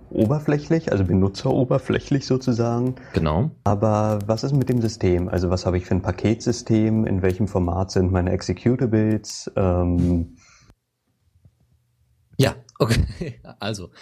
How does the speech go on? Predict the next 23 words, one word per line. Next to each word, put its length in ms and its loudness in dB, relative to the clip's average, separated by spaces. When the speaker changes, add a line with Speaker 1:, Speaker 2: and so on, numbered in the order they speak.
Speaker 2:
äh, 140 0
erstmal 500 -2
zum, 420 0
zum 240 2
Grundsystem 600 2
nochmal. 560 0
Es 160 0
gibt, 320 -2
also 280 2
Firefox 400 -2
O 20 2
S 160 2
besteht 300 -2
aus 340 -2
drei 640 2
Teilen. 520 -2
Und 120 0
zwar 180 0
einmal 440 -2
Gong, 380 0
Gaia 640 0
und 200 0
Gecko. 440 -4